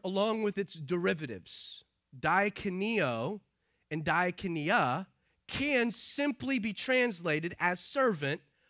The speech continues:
or referred to, as some would commonly say, a designated doer. In other instances, specifically what, from what we find presented here in Acts chapter six, and also in First Timothy three, the word deacon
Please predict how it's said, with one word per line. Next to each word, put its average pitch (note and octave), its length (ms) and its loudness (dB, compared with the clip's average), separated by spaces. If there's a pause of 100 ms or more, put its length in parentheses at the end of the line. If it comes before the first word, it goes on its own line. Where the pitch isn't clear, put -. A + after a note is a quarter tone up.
(140)
or A#3+ 160 2
referred B3 480 0
to, A3 160 -4
as G3+ 80 -2
some G#3 240 -2
would F#3+ 160 -4
commonly F#3+ 500 -2 (100)
say, D#3+ 360 -2 (180)
a F3 80 -2
designated E3+ 1000 -2
doer. F3 480 -2 (440)
In A3 220 0
other E4 340 0
instances, F3 840 -4 (200)
specifically C#4+ 720 -2
what, A#3+ 160 0 (320)
from A#3 160 0
what A#3+ 80 2
we A#3 80 0
find A3 280 2
presented G#3 460 -2
here A3 240 -2
in G#3 160 0
Acts F#3 380 0
chapter F3+ 320 -2
six, - 400 -4 (200)
and G#3+ 120 -2
also D4 420 0
in B3 80 2
First A3+ 320 -4
Timothy F#3 320 -4
three, D4 460 -2 (320)
the B3+ 100 0
word A#3+ 340 0
deacon G#3 680 -2